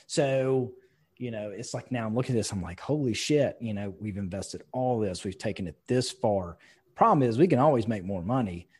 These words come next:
Issue is the time as well, right? And it's just like, why is this not clicking? Why is it not hitting? Everything was put together as it, like, and it was conservatively put together. So,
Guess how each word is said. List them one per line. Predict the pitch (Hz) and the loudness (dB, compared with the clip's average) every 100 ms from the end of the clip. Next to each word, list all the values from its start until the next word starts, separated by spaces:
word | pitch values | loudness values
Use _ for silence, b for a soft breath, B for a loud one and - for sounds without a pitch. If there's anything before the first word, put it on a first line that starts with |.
| - | -4
Issue | 139 - 113 | -2 0 -2
is | 98 - | -2 -6
the | 85 | -12
time | - 131 135 107 | -4 -2 0 -2
as | 85 | -4
well, | 104 160 110 82 | 0 2 2 -2
right? | 85 113 | -6 -4
And | 143 | -4
it's | 110 - | -6 -8
just | 107 - | -8 -8
like, | 87 - | -10 -10
why | 95 113 156 | -6 -2 0
is | |
this | 135 127 | 0 -2
not | 110 107 104 123 127 - _ _ | -2 -2 0 -2 -4 -12 _ _
clicking? | - - 180 - 67 - | -4 0 0 0 -14 -16
Why | 104 98 107 120 | -10 -4 -2 -2
is | 135 | 0
it | 139 | -2
not | 104 101 95 - | -4 -8 -12 -14
hitting? | - 131 113 73 - - | -4 -2 -2 -6 -18 -8
Everything | 117 127 143 135 | -4 0 0 0
was | 127 113 | -2 -2
put | - 107 | -4 -4
together | 107 98 92 90 | -4 -6 -6 -8
as | 92 92 92 90 - | -10 -10 -10 -12 -12
it, | - 147 127 - | -2 -2 -2 -4
like, | 123 110 - b b b - | -6 -6 -10 b b b -10
and | 123 | -8
it | |
was | 113 | -8
conservatively | - 117 147 151 147 113 104 | -8 -2 0 2 2 -2 -6
put | 107 90 | -10 -10
together. | 87 82 64 | -10 -12 -12
So, | - - 120 120 110 | -8 -2 0 -2 -6